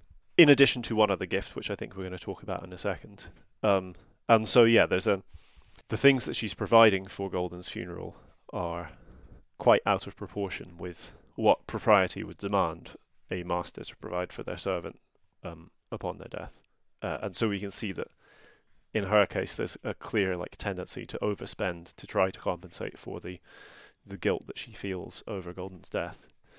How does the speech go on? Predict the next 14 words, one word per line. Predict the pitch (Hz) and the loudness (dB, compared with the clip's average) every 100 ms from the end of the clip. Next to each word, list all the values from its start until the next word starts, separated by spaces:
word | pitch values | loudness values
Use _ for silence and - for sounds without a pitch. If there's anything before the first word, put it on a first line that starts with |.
| - _ _ _ | -20 _ _ _
Um, | 90 85 87 _ _ - - _ 110 | -4 -4 -12 _ _ -20 -20 _ -4
and | 101 | 2
this | 117 - | 2 2
is | 95 | -2
where | 92 | -2
I | 90 | -2
thought | 107 - | -8 -10
the | |
parallel | 101 92 90 87 | -4 -2 -2 -6
was | 95 - | -10 -14
particularly | - - - 98 101 _ | -14 -14 -14 -14 -16 _
clear | - 107 90 87 - _ _ _ _ | -8 -4 -4 -6 -12 _ _ _ _
with, | 92 - - _ - | -10 -10 -18 _ -10
uh, | 85 85 | -6 -8